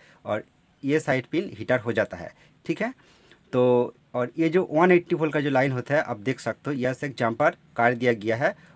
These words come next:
और ये तीनों resistance का साथ connection है, ठीक है। ये वन एटी वोल्ट यहाँ पर आता है, ठीक है। और दोस्तों देखिए यह pin पर जो आरजीबी point होता है, ये आरजीबी pin यहाँ पर direct आईसी से,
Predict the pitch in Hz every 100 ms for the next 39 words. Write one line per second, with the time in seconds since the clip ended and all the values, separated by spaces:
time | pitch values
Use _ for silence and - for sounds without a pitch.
0 | - 110 117 156 208 - - 139 151 120
1 | 120 - 127 - 165 214 - - - 147
2 | 151 113 101 - 117 - - - - 143
3 | 208 240 - 123 151 135 143 135 - 143
4 | 127 113 135 - 123 117 113 - - -
5 | - 165 101 - - - - - - -
6 | 117 95 - 85 - - - - - -
7 | - - - - - - 147 160 185 190
8 | 180 185 175 151 185 - 139 139 156 170
9 | 170 147 143 127 127 139 147 156 131 131
10 | 131 143 165 151 143 120 147 - _ 127
11 | 131 151 156 _ 117 120 135 160 151 -
12 | - 127 - 170 170 151